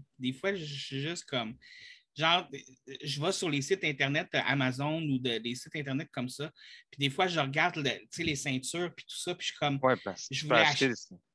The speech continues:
Speaker 2: ces
Speaker 1: parce
Speaker 2: affaires-là, c'est comme, il, la, la compagnie qui fait les, les T V shows font des, des répliques de, de, de qu'est-ce qu'ils portent dans le T V show, c'est ça ?
Speaker 1: Exactement, mais dans les
Speaker 2: Ok.
Speaker 1: T V shows, ça ressemble souvent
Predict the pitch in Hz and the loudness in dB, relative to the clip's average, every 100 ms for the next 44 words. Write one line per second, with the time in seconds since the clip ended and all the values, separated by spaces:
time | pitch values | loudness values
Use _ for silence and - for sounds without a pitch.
0 | _ _ - - 156 - 104 98 107 98 | _ _ -8 0 0 4 4 4 4 6
1 | 110 117 113 - 107 107 101 110 113 104 | 6 6 4 2 0 2 0 -4 -6 -2
2 | 117 107 104 104 101 - 101 107 127 - | 2 6 6 4 2 2 2 2 0 -4
3 | - 117 110 98 98 95 90 98 90 - | 2 4 4 2 0 0 -2 -6 -6 -4
4 | 98 - 120 113 - 117 117 113 101 - | -4 0 0 0 0 4 4 4 0 -6
5 | - - - 101 98 95 95 98 95 95 | -20 -20 -8 -2 0 0 -2 -2 -2 0
6 | 104 95 - 120 113 - - 104 98 92 | -2 -2 2 2 2 -6 -8 -2 -2 -2
7 | 95 90 90 - - - 95 - 104 - | -4 -6 -8 -12 -14 -8 -6 -4 -4 -6
8 | - 110 92 101 95 95 90 95 90 90 | 2 2 4 0 0 -2 -8 -10 -8 -6
9 | 107 92 - - - 160 170 180 180 180 | -4 -6 -8 -14 -4 2 4 4 2 4
10 | 170 180 170 165 185 185 185 208 196 320 | 4 4 4 4 6 4 4 0 2 2
11 | 370 185 - 220 226 - 202 | 4 2 2 0 0 0 2